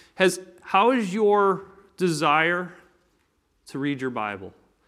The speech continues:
How's your desire to spend time and pray? How is your desire to want to tell others about the gospel?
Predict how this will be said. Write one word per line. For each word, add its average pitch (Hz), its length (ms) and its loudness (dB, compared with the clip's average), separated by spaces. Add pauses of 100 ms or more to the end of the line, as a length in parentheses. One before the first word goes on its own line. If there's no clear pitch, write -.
(160)
How's 214 240 -4
your 262 100 -6
desire 185 520 -2
to 165 100 -4
spend 175 380 -4
time 175 300 -4
and 131 140 -8
pray? 120 520 -8 (1600)
How 190 180 2
is 226 120 0
your 240 100 -2
desire 165 880 -2 (840)
to 175 80 -6
want 160 180 -4
to - 180 -10
tell 139 280 -8
others 110 520 -14 (340)
about 123 440 -6 (340)
the 131 100 -6
gospel? 120 540 -8